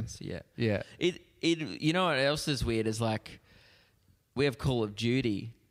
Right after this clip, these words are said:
Speaker 1: but
Speaker 2: Yeah.
Speaker 1: say, if, do you reckon there'll be wars in this virtual reality, or I guess we'll just be stopped by
Speaker 2: Man.
Speaker 1: this computer?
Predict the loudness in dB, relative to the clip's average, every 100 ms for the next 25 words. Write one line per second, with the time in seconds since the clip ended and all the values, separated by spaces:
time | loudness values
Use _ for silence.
0 | _ -2 0 2 2 0 -2 -2 2 2
1 | 2 0 0 2 2 2 2 2 4 4
2 | 2 0 -4 -8 -12 -14 _ _ _ _
3 | _ _ -2 2 4 2 2 2 2 2
4 | 2 2 2 4 2 0 -2 -2 -4 -6
5 | -6 -2 -2 -2 -2 0 2 2 0 -2
6 | 0 2 2 0